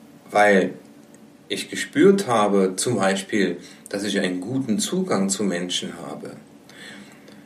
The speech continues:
weil ich erkannt habe, dass ich mit meiner Sensibilität relativ schnell bei Menschen Dinge finde, auf den Punkt bringe, erspüre,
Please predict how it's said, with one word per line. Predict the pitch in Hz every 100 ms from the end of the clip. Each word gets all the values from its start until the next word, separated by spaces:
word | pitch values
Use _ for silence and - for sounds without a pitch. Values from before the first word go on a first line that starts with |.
| - - -
weil | - 107 -
ich | -
erkannt | - - 139 190 131
habe, | 123 104 95 85 - -
dass | 101 98
ich | 80 -
mit | 98 92 92
meiner | 92 90 85
Sensibilität | 104 110 110 95 90 90 117 104 80 - - - -
relativ | 101 104 101 98 90
schnell | - 104 131 139 92 87 - - - -
bei | 92
Menschen | 95 104 110 - 92 95
Dinge | - 120 123 104 87 - - -
finde, | - 139 156 101 -
auf | 90
den | - 92
Punkt | - 139 175 -
bringe, | 101 90 85
erspüre, | 76 - - 123 147 90 76